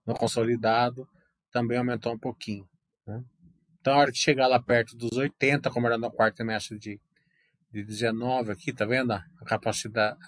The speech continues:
a, a utilização era setenta e oito por cento, daí aumenta a receita, dilui os custos fis-, físicos, né? É, fixos, né?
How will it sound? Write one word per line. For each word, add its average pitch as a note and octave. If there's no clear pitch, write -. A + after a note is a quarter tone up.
a, G2+
a -
utilização A2+
era A#2
setenta A2
e A#2+
oito A#2
por D3+
cento, D3
daí A#2+
aumenta B2
a C3
receita, D3
dilui A#2+
os A#2+
custos B2+
fis-, D#3
físicos, B2+
né? C#3+
É, A2
fixos, B2+
né? D3